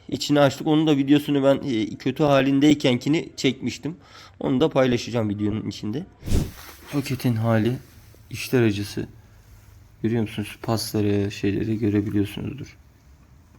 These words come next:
İşte bu iletişim kopukluğu dedikleri bundan sebep. Bizi izlemeye devam edin.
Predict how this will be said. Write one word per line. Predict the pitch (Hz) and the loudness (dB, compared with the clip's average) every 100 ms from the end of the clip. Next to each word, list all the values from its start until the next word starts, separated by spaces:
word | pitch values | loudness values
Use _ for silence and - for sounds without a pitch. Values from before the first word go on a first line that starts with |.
| - _ - - - - _ - - - | -20 _ -20 -20 -20 -20 _ -20 -20 -18
İşte | - - | -8 -4
bu | 107 | 2
iletişim | 123 120 - 135 | 4 2 0 -2
kopukluğu | 117 120 113 - 113 | -2 -2 -4 -2 2
dedikleri | 110 107 117 120 110 | 2 2 2 2 2
bundan | 110 107 | 2 2
sebep. | 107 - - - - - - - - - - - - - - - | 0 -6 -10 -12 -16 -20 -20 -20 -20 -20 -20 -20 -20 -20 -18 -6
Bizi | 110 120 123 - - - | 2 6 6 4 -6 -2
izlemeye | 110 117 110 113 | 2 6 6 6
devam | 110 107 104 | 8 6 4
edin. | 90 | 0